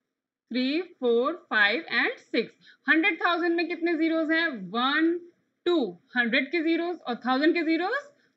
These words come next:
Three, यानी total हुए five zeros। हंड्रेड थाउजेंड में फाइव zeros, वन मिलियन में सिक्स zeros, एक जीरो कम है, इसलिए हंड्रेड थाउजेंड को जब हम टेन से मल्टीप्लाई करते हैं तो हमें मिलता है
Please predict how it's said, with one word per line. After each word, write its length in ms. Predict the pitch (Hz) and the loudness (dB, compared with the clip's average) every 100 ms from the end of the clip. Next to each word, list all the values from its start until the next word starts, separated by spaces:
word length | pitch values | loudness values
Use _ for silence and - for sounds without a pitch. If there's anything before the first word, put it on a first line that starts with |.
| _ _ _ _ _ | _ _ _ _ _
Three, 380 | 320 349 247 175 | 0 2 2 -2
यानी 180 | 240 269 | -2 -2
total 400 | 233 294 285 349 | 0 0 2 2
हुए 180 | 349 359 480 - | 2 0 -2 -2
five 260 | 359 339 269 | 2 2 2
zeros। 460 | 233 233 196 185 - _ _ _ _ 247 | -2 -2 -4 -6 -14 _ _ _ _ -2
हंड्रेड 360 | 262 330 339 | 4 2 4
थाउजेंड 300 | 339 320 339 | 2 4 4
में 120 | 330 208 | 0 0
फाइव 340 | - 247 311 311 | 4 6 6 4
zeros, 420 | 339 349 359 277 247 | 0 0 0 0 2
वन 180 | 277 330 | 4 4
मिलियन 340 | 320 294 240 214 | 2 2 -2 -2
में 100 | 240 | -6
सिक्स 360 | - 349 339 - | -2 -2 -2 -2
zeros, 320 | 320 320 330 - 240 | 0 0 -2 -4 -4
एक 280 | 262 226 196 | -2 -2 -4
जीरो 240 | 220 208 190 | -6 -8 -4
कम 240 | 285 330 330 | -2 0 0
है, 220 | 339 339 - - - | -2 -6 -10 -18 -8
इसलिए 480 | 247 226 226 220 220 | -8 -4 -2 0 2
हंड्रेड 360 | 240 254 262 254 | 2 0 0 -2
थाउजेंड 300 | 254 220 220 | -2 -2 -2
को 80 | 214 | -4
जब 200 | 214 202 | -4 -4
हम 140 | 214 196 | -6 -4
टेन 340 | 262 294 330 | -2 0 0
से 120 | 330 | 0
मल्टीप्लाई 560 | 226 208 - 254 269 339 | -2 -2 -4 0 2 4
करते 300 | 339 311 311 | 0 -2 -4
हैं 220 | 302 311 | -4 -4
तो 100 | 277 | -4
हमें 240 | 233 214 214 | -4 -4 -4
मिलता 320 | 208 196 214 | -4 0 2
है 200 | 220 | 2